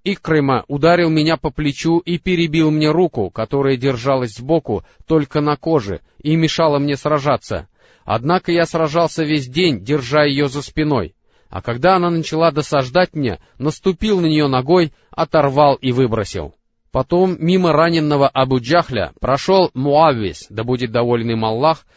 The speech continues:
нанёс ему удар и оставил его при смерти, после чего сражался, пока не погиб. После завершения сражения посланник Аллаха, саллаллаху алейхи вассалям, сказал:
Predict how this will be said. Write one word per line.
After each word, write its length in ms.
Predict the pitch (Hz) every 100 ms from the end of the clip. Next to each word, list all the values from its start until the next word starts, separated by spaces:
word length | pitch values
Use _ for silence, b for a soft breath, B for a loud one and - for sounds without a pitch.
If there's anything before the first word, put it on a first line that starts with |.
| _ -
нанёс 400 | 120 160 208 -
ему 340 | 165 165 165 -
удар 400 | 143 139 165 160
и 80 | 175
оставил 560 | 165 - 170 175 170
его 280 | 160 151 156
при 220 | - 165
смерти, 540 | 165 120 110 92 92 78 _ _
после 300 | 139 143 156
чего 260 | 139 147 143
сражался, 720 | - 131 120 170 170 175 160 -
пока 320 | 139 135 120
не 120 | 120
погиб. 440 | - 117 98 - - _ _ _ _ b b b b -
После 340 | 175 202 190
завершения 680 | 170 170 160 - 190 180 165
сражения 680 | - 143 135 165 170 123 82 -
посланник 680 | 104 104 127 139 147 147 - -
Аллаха, 600 | 127 127 160 180 180 165
саллаллаху 680 | - 156 151 151 160 143 151
алейхи 300 | 156 135 147
вассалям, 500 | 143 - 147 139 123
сказал: 540 | - 113 113 98